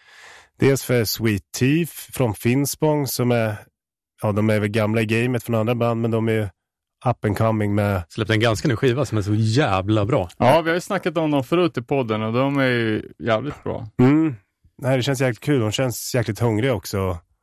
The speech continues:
Speaker 1: De är väl hyllade i den här Little Stevens Underground Radio i
Speaker 3: Okej.
Speaker 1: New York. Och, ja, det känns som att det finns ett stort intresse för dem. Och, mm, ja,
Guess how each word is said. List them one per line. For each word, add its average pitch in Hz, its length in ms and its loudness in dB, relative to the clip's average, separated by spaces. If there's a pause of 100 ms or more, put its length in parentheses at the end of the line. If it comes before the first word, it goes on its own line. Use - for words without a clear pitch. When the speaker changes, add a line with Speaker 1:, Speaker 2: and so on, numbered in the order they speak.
(280)
Speaker 1:
De 113 120 4
är 120 100 4
väl 117 140 0
hyllade 113 420 2
i - 20 0
den 107 100 0
här 104 100 0
Little 104 340 -4
Stevens 117 880 0
Underground 110 600 0
Radio 110 480 0
i 95 80 -6 (100)
Speaker 3:
Okej. 120 120 2
Speaker 1:
New 160 140 6
York. 120 420 0
Och, 110 200 0 (1200)
ja, 131 120 4
det 131 80 4
känns 151 320 0
som 120 140 0
att - 460 -6
det 135 120 -6
finns 127 260 0
ett 101 80 -2
stort 113 280 0
intresse 104 600 0 (280)
för 104 100 -2
dem. 95 260 0
Och, 92 180 0 (920)
mm, 147 580 -4
ja, 143 380 2